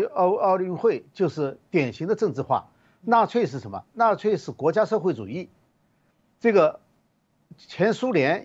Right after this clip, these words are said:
也是体育政治化，中共到现在还是体育政治化，没有人比他更政治化的。所以说，就从真正的要做到避免体育政治化的话，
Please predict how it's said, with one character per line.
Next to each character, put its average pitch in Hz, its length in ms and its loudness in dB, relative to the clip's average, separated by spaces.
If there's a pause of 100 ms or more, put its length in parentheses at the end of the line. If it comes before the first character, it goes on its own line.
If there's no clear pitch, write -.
也 131 160 -2
是 143 320 -2
体 - 160 -12
育 135 100 0
政 139 180 -2
治 107 60 -8
化， 107 300 -4
中 233 200 2
共 208 200 0
到 185 160 2
现 233 260 0
在 151 120 -4
还 185 160 -2
是 190 120 -6
体 - 180 -14
育 104 80 -8
政 110 160 -8
治 98 60 -12
化， 101 240 -10 (480)
没 247 180 4
有 214 120 6
人 165 180 2
比 143 60 -10
他 143 100 -2
更 139 180 0
政 139 140 -2
治 110 80 -8
化 113 200 -2
的。 92 120 -12 (260)
所 - 140 2
以 220 80 2
说， 220 160 2
就 220 300 0
从 170 420 -4 (440)
真 269 260 2
正 233 180 2
的 180 100 2
要 180 160 4
做 160 200 0
到 131 180 0
避 214 300 -4
免 143 220 -2
体 - 180 -14
育 139 160 -4
政 180 240 -4
治 143 80 -6
化 226 260 4
的 131 80 0
话， 110 240 -8